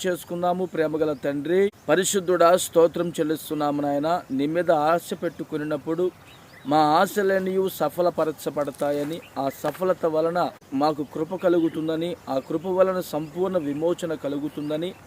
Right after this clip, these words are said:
విశ్వాస జీవితంలో మేము బలపరచబడతామని మీరు మాకు తెలియపరిచినటువంటి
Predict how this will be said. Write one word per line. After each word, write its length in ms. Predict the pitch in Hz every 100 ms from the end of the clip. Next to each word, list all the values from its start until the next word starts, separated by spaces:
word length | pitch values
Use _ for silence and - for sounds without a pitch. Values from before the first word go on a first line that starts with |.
| - - - - -
విశ్వాస 520 | 147 - 202 214 226
జీవితంలో 720 | 208 147 180 185 175 185 185
మేము 240 | 180 170
బలపరచబడతామని 1300 | 147 139 160 185 175 170 165 151 147 160 147 151 165
మీరు 180 | 175 160
మాకు 260 | 139 127
తెలియపరిచినటువంటి 1120 | 131 143 143 165 160 151 151 143 147 139 180